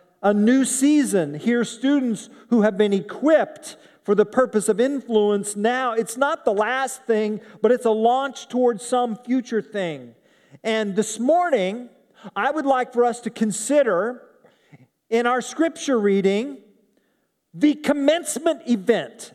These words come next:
that we read, because Acts chapter two is really a commencement event, the day of Pentecost.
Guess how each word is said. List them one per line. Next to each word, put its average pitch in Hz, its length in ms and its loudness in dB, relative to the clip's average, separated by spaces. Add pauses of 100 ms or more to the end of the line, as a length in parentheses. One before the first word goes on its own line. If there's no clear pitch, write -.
that 190 180 0
we 185 140 2
read, 151 580 -2 (680)
because 233 440 0
Acts 269 380 -6
chapter 254 480 0
two 262 720 -2 (1000)
is 277 200 0
really 247 520 2
a 269 120 2
commencement 294 800 -2
event, 240 840 -2 (1040)
the 175 80 0
day 254 420 2
of 247 200 -8
Pentecost. 202 800 -4